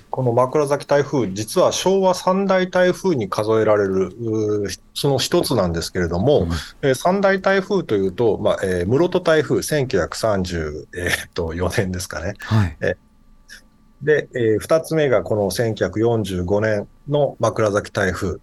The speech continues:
Speaker 1: えー、そして、千-、三つ目が千九百五十九年の伊勢湾台風。この三つが、
Speaker 2: うん。
Speaker 1: あの、昭和三大台風と、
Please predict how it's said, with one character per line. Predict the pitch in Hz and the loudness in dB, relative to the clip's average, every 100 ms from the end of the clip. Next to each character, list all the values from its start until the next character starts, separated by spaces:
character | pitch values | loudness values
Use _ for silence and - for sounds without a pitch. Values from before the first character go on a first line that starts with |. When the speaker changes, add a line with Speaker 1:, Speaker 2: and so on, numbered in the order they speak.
| - - - | -16 -10 -2
Speaker 1:
え | |
ー、 | 120 | -2
そ | 113 147 | 0 -2
し | |
て、 | 175 | -2
千-、 | 170 202 190 151 | 0 0 0 0
三 | 165 | -2
つ | - 196 | 0 2
目 | |
が | 175 | 2
千 | 147 175 165 | 2 0 2
九 | 147 | 2
百 | 113 107 | 2 0
五 | 113 | 0
十 | 120 143 | 0 -2
九 | 143 147 | -2 0
年 | 110 113 | 0 2
の | 131 - | 0 -2
伊 | 107 | -2
勢 | 120 | 2
湾 | 113 107 104 | 2 2 0
台 | 104 98 | 0 0
風。 | 92 - - | 0 -6 -4
こ | - | 2
の | 185 185 | 4 4
三 | 185 | 2
つ | - 180 | 0 4
が、 | 107 - | 4 4
Speaker 2:
う | |
ん。 | 107 | 0
Speaker 1:
あ | |
の、 | 98 87 | 0 -2
昭 | 87 123 | 0 2
和 | 110 | 2
三 | - 113 | 2 2
大 | 110 104 | 2 2
台 | 110 104 | 4 2
風 | - 98 | 0 -4
と、 | 95 | -4